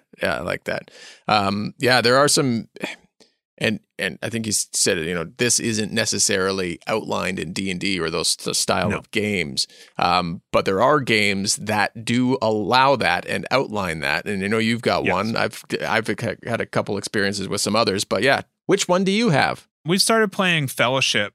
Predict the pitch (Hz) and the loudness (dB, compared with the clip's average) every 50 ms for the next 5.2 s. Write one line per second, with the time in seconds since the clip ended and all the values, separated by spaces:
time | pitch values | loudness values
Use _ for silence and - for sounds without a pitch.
0 | _ - - - 113 - - 120 107 - - - - 123 113 101 - - - 110 | _ -18 -12 -12 -10 -4 -4 -4 -2 -2 -2 -4 -2 -4 -4 -2 -2 0 0 0
1 | 113 123 123 127 131 135 135 139 - - - - 139 127 127 127 123 123 123 120 | 0 2 0 0 0 0 0 -2 -4 -6 -6 -4 0 0 2 2 2 2 0 0
2 | 120 117 - 123 120 120 117 113 120 - 143 139 147 165 165 160 165 147 123 113 | -2 -2 -2 0 0 2 2 0 -2 -2 -4 -4 -2 -2 -2 -2 -2 -2 -2 -2
3 | 123 123 127 135 131 - - - 120 120 120 120 113 - - 117 110 113 107 117 | 0 0 0 0 0 -2 -2 0 0 0 0 -2 -4 -4 -4 -2 -2 -2 -2 -2
4 | 107 110 107 104 - - 101 98 - - 110 101 - - - 110 101 101 101 101 | -4 -4 -6 -8 -6 -4 -4 -4 -4 -6 -8 -6 -6 -8 -8 -6 -6 -4 -4 -4
5 | 98 101 104 107 | -6 -6 -8 -10